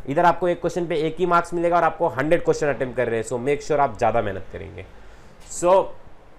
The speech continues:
this is all about in this video। Make sure आप अपने दोस्तों को इस वीडियो को ज़रूर शेयर करें। अभिषेक सर का सजेशन यही है कि तीन तरीके से वो लोग डिसाइड करेंगे, पहला शिफ्ट टॉपर कितना है, ठीक है, फिर शिफ्ट हार्ड है कि ईजी है,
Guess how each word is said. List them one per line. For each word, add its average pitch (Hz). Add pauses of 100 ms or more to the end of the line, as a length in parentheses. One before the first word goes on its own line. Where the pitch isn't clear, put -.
(300)
this 135
is 180
all 165
about 156
in 147
this 147
video। 127 (420)
Make 156
sure 175
आप 151
अपने 151 (140)
दोस्तों 151
को 156
इस 135
वीडियो 131
को 127
ज़रूर 117
शेयर 131
करें। 117 (100)
अभिषेक 127
सर 139
का 135
सजेशन 123
यही 127
है 120 (400)
कि 131
तीन 160
तरीके 143
से 139
वो 135
लोग 131
डिसाइड 123
करेंगे, 117
पहला 117
शिफ्ट -
टॉपर 139
कितना 110
है, 101 (380)
ठीक 131
है, 131
फिर 139
शिफ्ट -
हार्ड 127
है 135
कि 127
ईजी 104
है, 98